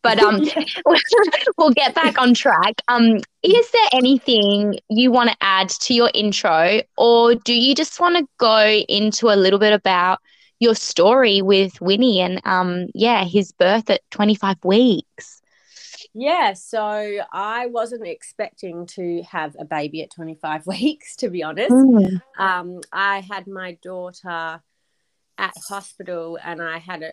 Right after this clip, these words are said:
Speaker 2: quite a traumatic birth experience. So I, um, wanted to have a home birth with my second baby. So I had hired a private midwife, um, and I was all ready to go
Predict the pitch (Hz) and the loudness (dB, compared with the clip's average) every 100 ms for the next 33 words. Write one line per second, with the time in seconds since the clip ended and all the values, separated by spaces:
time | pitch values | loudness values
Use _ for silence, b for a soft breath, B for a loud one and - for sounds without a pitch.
0 | _ _ 190 170 165 - 185 175 151 - | _ _ -10 -10 -10 -14 -12 -12 -12 -16
1 | - 180 170 190 - _ 240 240 208 185 | -10 -10 -10 -14 -20 _ -8 -6 -6 -8
2 | 185 - - 196 170 165 170 - b b | -12 -16 -14 -8 -6 -4 -8 -12 b b
3 | b b - 180 170 165 165 170 175 165 | b b -10 -6 -4 -4 -8 -10 -10 -12
4 | - 190 180 170 160 180 180 165 185 190 | -14 -10 -10 -10 -16 -14 -14 -14 -20 -14
5 | 185 170 190 196 196 170 165 - 180 175 | -12 -8 -6 -4 -4 -6 -8 -14 -12 -12
6 | 170 185 - 165 165 220 277 285 294 - | -10 -14 -14 -14 -6 -6 -6 -8 -10 -8
7 | 175 160 - 185 165 160 - 175 165 165 | -8 -8 -10 -6 -6 -8 -6 -4 -4 -6
8 | - 170 156 - 202 254 226 240 233 214 | -12 -10 -10 -12 -14 -14 -8 -4 -2 -4
9 | 214 _ _ _ _ _ _ - 180 170 | -8 _ _ _ _ _ _ -14 -10 -10
10 | 160 165 160 _ _ _ _ _ _ - | -10 -16 -20 _ _ _ _ _ _ -20
11 | - 202 180 175 - 175 170 175 - 220 | -14 -10 -8 -8 -6 -6 -6 -10 -6 -4
12 | 226 240 233 190 190 185 185 175 170 | -2 -4 -6 -8 -12 -14 -10 -10 -10